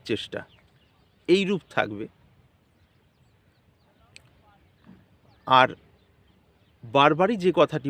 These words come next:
বলা হয়, সদাচার, শুদ্ধ আহার এবং কালে উপাসনার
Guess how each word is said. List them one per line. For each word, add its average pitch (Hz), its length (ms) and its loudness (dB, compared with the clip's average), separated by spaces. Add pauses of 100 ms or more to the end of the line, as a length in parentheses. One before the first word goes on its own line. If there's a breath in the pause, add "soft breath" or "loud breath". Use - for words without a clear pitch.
(120)
বলা 104 240 -2
হয়, 202 160 -8 (1120)
সদাচার, 156 840 0 (760)
শুদ্ধ 151 400 -4 (240)
আহার 175 240 -2 (100)
এবং 151 120 -4 (200)
কালে 151 260 6 (120)
উপাসনার 135 540 -2